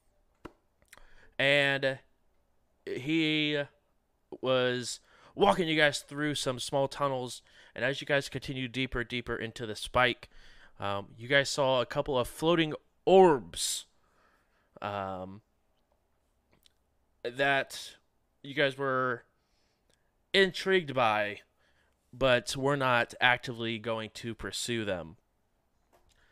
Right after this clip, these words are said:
As you guys were continuing on, you guys realized that the orbs were actually hostile in nature, and combat ensued. Um, after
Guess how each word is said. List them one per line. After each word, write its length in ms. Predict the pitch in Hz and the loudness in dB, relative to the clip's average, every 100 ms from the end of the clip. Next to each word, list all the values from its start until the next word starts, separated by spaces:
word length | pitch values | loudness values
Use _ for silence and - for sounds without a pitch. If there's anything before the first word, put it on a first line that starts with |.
| _ - - | _ -10 0
As 180 | 139 | 0
you 80 | 139 | 2
guys 200 | 135 135 | 0 0
were 140 | 127 123 | -2 -6
continuing 560 | 131 - 151 131 123 | -6 -6 -4 -2 -2
on, 380 | 117 156 151 151 - _ _ _ | 0 2 2 -2 -12 _ _ _
you 220 | - 127 | -4 0
guys 260 | 127 117 - | 0 0 -4
realized 540 | 135 135 120 117 110 | -2 2 2 2 0
that 160 | 117 - | -6 -6
the 560 | 113 110 107 110 113 - _ | -6 -4 -4 -4 -6 -10 _
orbs 580 | 202 214 180 160 - - - _ _ _ - | 6 8 8 2 -6 -14 -18 _ _ _ -4
were 120 | 120 | 2
actually 420 | 135 135 - 143 | 4 2 -2 -4
hostile 720 | 123 - 175 170 - 127 117 | -4 4 4 4 4 4 4
in 60 | 110 | 2
nature, 460 | 110 104 110 107 - _ _ _ _ | 0 -2 -2 -4 -6 _ _ _ _
and 220 | - 117 | -2 -2
combat 500 | 107 160 165 151 143 | 2 4 6 8 6
ensued. 720 | 131 127 - - 175 147 107 - _ _ _ _ _ _ _ _ _ _ _ _ | 4 -4 -4 6 6 6 0 -8 _ _ _ _ _ _ _ _ _ _ _ _
Um, 340 | - 107 104 - | -2 0 0 2
after 640 | 127 - 135 135 131 123 | 2 2 -2 -2 -2 -4